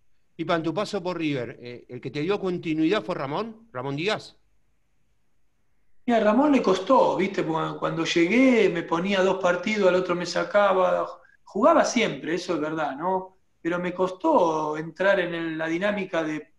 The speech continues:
Speaker 2: ponerme partidos seguidos. Es más, un día se lo dije, yo no me ponés tres partidos seguidos, Ramón, ¿cómo, cómo un,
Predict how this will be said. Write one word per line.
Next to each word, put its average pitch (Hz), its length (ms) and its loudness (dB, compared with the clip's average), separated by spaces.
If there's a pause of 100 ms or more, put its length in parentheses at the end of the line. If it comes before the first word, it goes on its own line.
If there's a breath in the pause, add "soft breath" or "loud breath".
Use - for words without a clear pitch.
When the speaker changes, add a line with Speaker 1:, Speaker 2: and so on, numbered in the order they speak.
(260)
Speaker 2:
ponerme 185 480 -2
partidos 170 540 -4
seguidos. 156 440 -4 (300)
Es 175 100 -6
más, 233 280 0
un 180 80 -8
día 247 160 4
se 320 120 -6
lo 311 80 -4
dije, 220 460 0 (460)
yo 185 100 -8
no 214 80 -6
me 214 120 -6
ponés 190 260 -4
tres 190 160 -10
partidos 175 400 -6
seguidos, 269 340 0
Ramón, 190 300 -10 (100)
¿cómo, 160 240 -12
cómo 247 240 -2
un, 185 340 -8